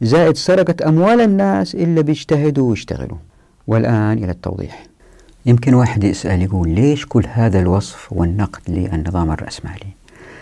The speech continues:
الجواب هو أنه إذا رأينا النظام كيف يشتغل وفهمناه من أساسه، نقدر إذا قارناه بالشريعة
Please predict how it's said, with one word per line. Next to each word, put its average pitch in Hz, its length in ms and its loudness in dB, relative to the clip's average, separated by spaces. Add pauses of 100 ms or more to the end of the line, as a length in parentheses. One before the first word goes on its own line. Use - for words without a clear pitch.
(220)
الجواب 117 540 2
هو 127 160 0
أنه 101 460 -2
إذا 95 240 -4
رأينا 147 520 2
النظام 95 400 0
كيف 87 240 -6
يشتغل 80 360 -6
وفهمناه 113 680 0 (260)
من 127 160 4
أساسه، 95 480 -4 (380)
نقدر 139 460 4
إذا 95 240 -2
قارناه 95 500 0
بالشريعة 123 600 0